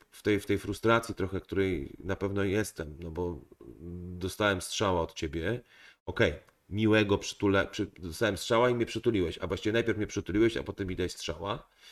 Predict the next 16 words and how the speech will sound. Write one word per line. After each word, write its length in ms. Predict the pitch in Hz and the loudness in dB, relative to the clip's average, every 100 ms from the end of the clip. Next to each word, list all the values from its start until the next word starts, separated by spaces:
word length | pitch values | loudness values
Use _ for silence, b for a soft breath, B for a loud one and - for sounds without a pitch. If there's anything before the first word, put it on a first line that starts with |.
| b b - | b b -8
czyli 140 | 95 | -2
zakomunikowałeś 720 | 101 - 101 101 98 98 104 | -2 0 -2 0 0 2 2
mi 80 | 98 | 0
tą 100 | 95 | -2
złą 200 | 92 101 | 0 0
nowinę 340 | 95 92 107 90 | 0 0 0 0
wcześniej, 340 | 104 98 98 | -2 -2 -2
mnie 80 | 90 | -2
przytulając 720 | - 95 98 98 90 87 - | -4 0 2 4 0 -4 -4
i 160 | 90 | -4
zapewniając, 540 | 87 92 90 95 90 87 | -2 -2 -2 -2 -2 -4
że 40 | |
wszystko 200 | 85 - | -6 -6
będzie 200 | 87 80 | -6 -6
dobrze 280 | 76 71 78 | -8 -8 -10
trochę, 420 | 78 80 101 147 | -8 -2 0 0